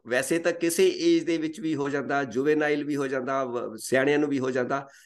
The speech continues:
ਪਰ ਜ਼ਿਆਦੀ ਇਹਦੀ ਪ੍ਰੈਵਲੈਂਸ ਜਿਹੜੀ ਹੈਗੀ ਆ ਉਹ ਮਿਡਲ ਏਜ ਦੇ ਵਿੱਚ ਹੈਗੀ ਆ। ਦੀ ਸ਼ਿਕਾਇਤ ਹੈ ਤੇ ਤੁਹਾਨੂੰ ਵੀ ਹੋਣ ਦੇ ਚਾਂਸਸ ਜਿਹੜੇ ਹੈਗੇ ਆ ਉਹ ਜ਼ਿਆਦਾ ਹੈਗੇ ਆ।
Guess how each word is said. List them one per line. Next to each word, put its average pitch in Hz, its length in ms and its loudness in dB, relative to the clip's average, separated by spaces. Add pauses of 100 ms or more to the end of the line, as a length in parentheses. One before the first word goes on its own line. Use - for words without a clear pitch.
(140)
ਪਰ 147 200 4
ਜ਼ਿਆਦੀ 127 540 4
ਇਹਦੀ 180 160 4
ਪ੍ਰੈਵਲੈਂਸ 139 520 -2
ਜਿਹੜੀ 147 240 -2
ਹੈਗੀ 139 220 0
ਆ 143 80 0
ਉਹ 147 100 0
ਮਿਡਲ 135 300 0
ਏਜ 113 160 0
ਦੇ 107 120 -6
ਵਿੱਚ 95 220 -12
ਹੈਗੀ 87 340 -10
ਆ। - 60 -18 (2500)
ਦੀ 147 120 -6
ਸ਼ਿਕਾਇਤ 131 420 -2
ਹੈ 139 140 0
ਤੇ 147 140 -8
ਤੁਹਾਨੂੰ 131 420 -2
ਵੀ 127 500 -4
ਹੋਣ 117 200 0
ਦੇ 120 120 -2
ਚਾਂਸਸ 110 480 -6
ਜਿਹੜੇ 113 420 -6
ਹੈਗੇ 113 300 -4
ਆ 113 160 -8 (320)
ਉਹ 120 120 0
ਜ਼ਿਆਦਾ 92 400 -4
ਹੈਗੇ 92 460 -8 (100)
ਆ। - 40 -14